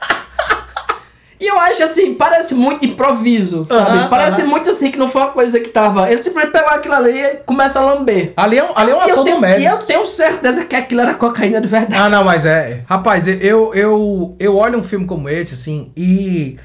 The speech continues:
Speaker 2: o Gillian, eu acho que ele tava sóbrio quando ele tava fazendo. Porque tem que ter alguém pra segurar os cavalos selvagens.
Speaker 1: Sim.
Speaker 2: Mas, fora ele, eu não sei se tinha muito mais gente normal fazendo esse filme, assim, enquanto ele tava sendo produzido, não. Porque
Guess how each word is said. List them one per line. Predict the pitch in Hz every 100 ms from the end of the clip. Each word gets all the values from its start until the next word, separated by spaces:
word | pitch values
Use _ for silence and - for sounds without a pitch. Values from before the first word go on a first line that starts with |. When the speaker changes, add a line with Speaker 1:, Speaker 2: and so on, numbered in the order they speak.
| - -
Speaker 2:
o | 311 285 143
Gillian, | 175 285 220 147 127 123 127
eu | 202 175
acho | 226 185 -
que |
ele | 190
tava | - 220 311
sóbrio | - 170 170
quando | 190 220
ele | 226
tava | 233 240
fazendo. | 277 196 135 123
Porque | 175 196
tem | 233 277
que | 269
ter | - 302
alguém | 254 - 147 226 240 156 127 - - _ -
pra | 214
segurar | - 247 254 208
os | 226
cavalos | - 196 185 190
selvagens. | 269 131 113 110 110
Speaker 1:
Sim. | 143
Speaker 2:
Mas, | 208 247 - - - -
fora | - - 226 320 330 196
ele, | 175 240 139 123 123
eu | 214
não | 311
sei | - 220
se |
tinha | 226 233
muito | 220 220
mais | 226 147
gente | 185 185
normal | 170 160 180
fazendo | 175 175 165 185
esse | 185
filme, | 180 180 165 165 147
assim, | 156 - 175 147 - - -
enquanto | 196 185 202 190
ele | 180
tava | 196
sendo | 190 202
produzido, | 190 185 190 214
não. | 165
Porque | 233 - 262